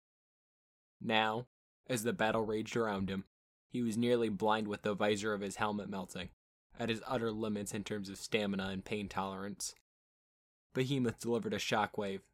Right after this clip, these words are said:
and Usher's power protected him. His boots welded to the ground kept him from falling over. He reached for his power,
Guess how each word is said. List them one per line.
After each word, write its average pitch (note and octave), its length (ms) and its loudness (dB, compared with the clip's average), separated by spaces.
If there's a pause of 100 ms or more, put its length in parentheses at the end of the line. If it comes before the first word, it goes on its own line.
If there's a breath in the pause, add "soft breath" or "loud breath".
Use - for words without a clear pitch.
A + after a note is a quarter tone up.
(140)
and A2+ 220 -6
Usher's A#2 300 -2
power A2 280 2
protected G#2+ 500 -2
him. F#2+ 260 -4 (420)
His A2+ 200 -4
boots A#2 280 2
welded A2 440 2
to G#2+ 80 -2
the G#2 120 0
ground G2+ 320 -2
kept G#2+ 220 -2
him G2+ 80 -6
from G#2 200 -6
falling G2 380 0
over. G2 340 -6 (1400)
He C3+ 180 2
reached B2 300 2
for A2+ 160 0
his G#2 100 0
power, G2+ 480 0